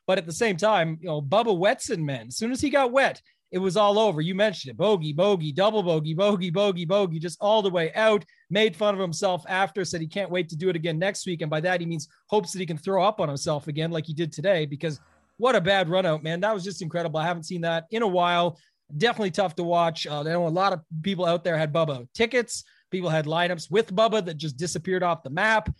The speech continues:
They then, you know, thought they could make a little bit of money back if just English could just lose in the playoff. That didn't happen. So I don't know, man, a lot of stuff. I will say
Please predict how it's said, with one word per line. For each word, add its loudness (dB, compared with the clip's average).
They 2
then, 2
you -2
know, 0
thought 0
they -4
could -4
make 0
a -4
little 4
bit 6
of 4
money 4
back 2
if -12
just -2
English 0
could -8
just -6
lose 0
in -4
the -4
playoff. 2
That -2
didn't -8
happen. -4
So -4
I -4
don't 4
know, 4
man, 2
a 0
lot 4
of -2
stuff. 2
I -4
will 2
say 0